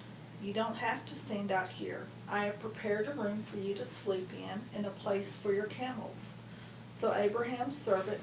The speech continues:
went into the house. Laban unloaded his camels and gave them straw and feed. And then Abraham's servant, then he gave Abraham's servant water so that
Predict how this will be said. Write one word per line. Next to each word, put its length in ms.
went 220
into 240
the 120
house. 580
Laban 480
unloaded 560
his 200
camels 600
and 180
gave 300
them 220
straw 640
and 80
feed. 360
And 160
then 240
Abraham's 560
servant, 520
then 140
he 140
gave 320
Abraham's 640
servant 440
water 480
so 280
that 180